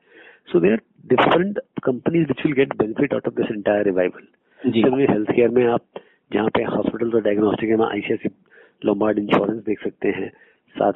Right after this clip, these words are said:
Speaker 1: में आप, अ, अ, सिप्ला, इप्का, अ, डीवीज लैब, अ, देख सकते हैं,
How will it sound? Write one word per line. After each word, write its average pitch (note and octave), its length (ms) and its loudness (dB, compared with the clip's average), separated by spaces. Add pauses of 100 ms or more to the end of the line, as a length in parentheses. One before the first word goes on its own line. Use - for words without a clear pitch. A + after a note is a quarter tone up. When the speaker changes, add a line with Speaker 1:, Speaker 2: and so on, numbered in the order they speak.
Speaker 1:
में A#2+ 100 -2
आप, A#2 220 -4 (120)
अ, - 440 -4
अ, F#2 420 -2 (300)
सिप्ला, G#2+ 520 -2 (220)
इप्का, G#2+ 520 -4 (400)
अ, F#2+ 440 -2 (440)
डीवीज G#2+ 340 2
लैब, G#2 220 -2 (500)
अ, - 140 -10
देख G2 220 -4
सकते - 240 -4
हैं, F#2 220 -6